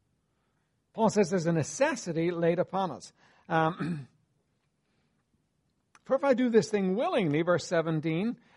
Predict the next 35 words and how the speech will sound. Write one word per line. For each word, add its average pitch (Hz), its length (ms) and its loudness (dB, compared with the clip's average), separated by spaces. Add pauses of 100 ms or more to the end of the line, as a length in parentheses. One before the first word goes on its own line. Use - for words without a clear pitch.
(140)
uh, 151 200 -4
in 156 60 -4
First - 240 -8
Corinthians 156 420 -4
nine, 165 360 -4 (1500)
"I 170 80 -4
have 185 160 2
a 190 40 2
reward. 190 340 2
But 247 100 8
if 262 60 -4
against 254 280 2
my 220 140 0
will 254 220 2
a 214 40 0
dispensation 226 640 -4
of 185 80 -8
the 165 60 -8
gospel 208 400 -6
is 175 100 -6
committed 185 380 -6
unto 226 240 -8
me." 104 160 -16 (560)
He's 180 100 -4
supposed 202 280 2
to 202 60 -2
do 180 180 4
it 160 60 -4
willingly 190 760 -2 (340)
and 170 220 2
not 247 260 2 (140)
<clears throat> - 120 -8
against 170 460 -2
his 180 180 -2
will. 190 300 -6